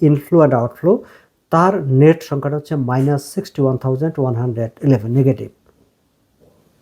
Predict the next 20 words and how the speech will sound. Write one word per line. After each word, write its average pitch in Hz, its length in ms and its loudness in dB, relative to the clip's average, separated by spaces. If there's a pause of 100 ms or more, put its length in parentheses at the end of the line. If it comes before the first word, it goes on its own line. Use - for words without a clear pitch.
অর্থাৎ 180 320 2 (340)
যাওয়ার 165 340 6
সংখ্যাটা 208 440 0
যারা 147 200 0
কানাডা 135 320 -4
থেকে 139 240 -6
এই 135 160 0 (200)
ফার্স্ট - 240 -4
কোয়ার্টারে 131 340 -2
চলে 156 260 4
গেছে, 139 280 0
যে 123 120 -4
এই 127 100 -2
দুই 127 180 0
লাখের 127 320 -4
কথা 123 200 -10
বলা 127 180 -4
হচ্ছে, 139 300 0 (500)
তারা 143 240 4
মূলত 143 540 2